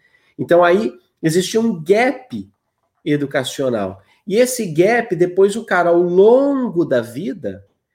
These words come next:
ele começa a precisar buscar respostas.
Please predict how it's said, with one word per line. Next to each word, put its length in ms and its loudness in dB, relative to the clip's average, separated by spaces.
ele 220 2
começa 560 -2
a 40 -4
precisar 480 -6
buscar 1040 -2
respostas. 880 -4